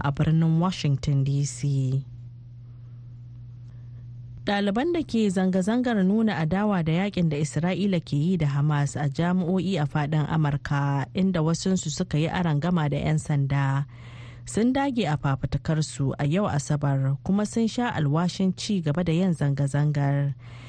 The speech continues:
yayin da sassan jami'o'i da yawa suka yi Allah wadai da shugabannin jami'o'i da suka nemi jami'an tsaro su fatattaki masu zanga-zangar.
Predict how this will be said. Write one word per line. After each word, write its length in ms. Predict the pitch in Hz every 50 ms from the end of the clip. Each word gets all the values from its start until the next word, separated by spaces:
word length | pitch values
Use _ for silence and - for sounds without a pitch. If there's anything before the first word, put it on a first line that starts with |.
| - - - -
yayin 360 | - 131 123 139 156 160 160
da 300 | 160 156 147 143 139 139
sassan 540 | 139 - - 170 151 - - - 156 151 147 -
jami'o'i 640 | 160 156 156 160 147 147 165 156 143 - 165 165 156
da 100 | 143 135 135 139
yawa 640 | 139 147 147 143 135 135 139 135 131 135 139 139 135
suka 320 | - - 175 165 - 147
yi 80 | 143 151
Allah 400 | - - 165 165 160 156 160 139
wadai 300 | 143 156 160 160 165 160
da 80 | 151 143
shugabannin 720 | - - 147 135 135 131 135 135 135 139 147 160 156 147
jami'o'i 640 | 160 156 151 151 160 151 151 165 165 151 - - 175 165
da 100 | 147 135
suka 260 | - - 170 - 156 139
nemi 300 | 135 131 135 139 160 156
jami'an 480 | - 147 135 135 135 - - 170 165
tsaro 320 | 135 - 143 143 151 160 156
su 140 | - 165
fatattaki 500 | - 139 135 139 135 135 - 135 - 175
masu 320 | 170 156 143 139 - 160 151
zanga-zangar. 1000 | 151 147 143 139 135 135 135 143 143 147 143 143 143 139 139 135 131 135 143